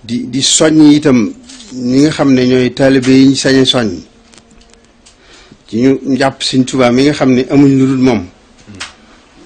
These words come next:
bañ a roy feneen, bañ a xool feneen, bañ a bëgg leneen lu mu amul, ndax doy nañu sëkk.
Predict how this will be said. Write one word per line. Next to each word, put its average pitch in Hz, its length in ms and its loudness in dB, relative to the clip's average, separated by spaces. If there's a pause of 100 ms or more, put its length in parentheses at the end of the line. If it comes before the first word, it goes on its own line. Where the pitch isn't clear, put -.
(120)
bañ 123 160 -2
a 127 100 0
roy 123 180 0
feneen, 123 460 -4 (120)
bañ 120 240 -8
a 127 40 -8
xool 120 300 -4
feneen, 120 480 -8
bañ 135 140 0
a 139 40 2
bëgg 131 260 -2
leneen 143 340 2
lu 135 140 2
mu 135 100 0
amul, 120 160 -2 (1120)
ndax 117 200 -8
doy 143 180 2
nañu 143 200 4
sëkk. - 300 -4